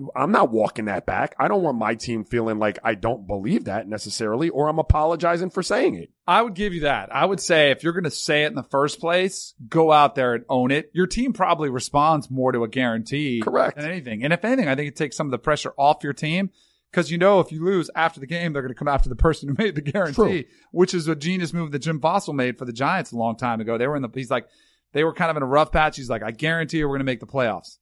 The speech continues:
Speaker 2: And they did.
Speaker 1: Yeah.
Speaker 2: You know, like, so you gotta, you, sometimes your team can appreciate that,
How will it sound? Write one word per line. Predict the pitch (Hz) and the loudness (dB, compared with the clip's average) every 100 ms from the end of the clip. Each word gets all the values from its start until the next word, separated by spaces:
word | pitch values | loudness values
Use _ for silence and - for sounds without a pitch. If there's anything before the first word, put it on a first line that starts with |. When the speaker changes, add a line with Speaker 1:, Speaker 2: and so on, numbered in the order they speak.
| - | -6
Speaker 2:
And | 147 | -4
they | |
did. | 127 175 180 - _ | 2 2 2 0 _
Speaker 1:
Yeah. | 123 151 | -2 -2
Speaker 2:
You | 151 | -2
know, | 170 | -4
like, | 156 123 | -4 -8
so | |
you | 139 | -8
gotta, | 156 156 | -8 -8
you, | 156 - | -18 -8
sometimes | 202 202 190 175 | -6 -4 -4 -6
your | |
team | 156 175 | -8 -10
can | 165 143 | -8 -8
appreciate | - 175 - 131 120 | -6 -8 -6 -8 -4
that, | 120 120 | -4 -4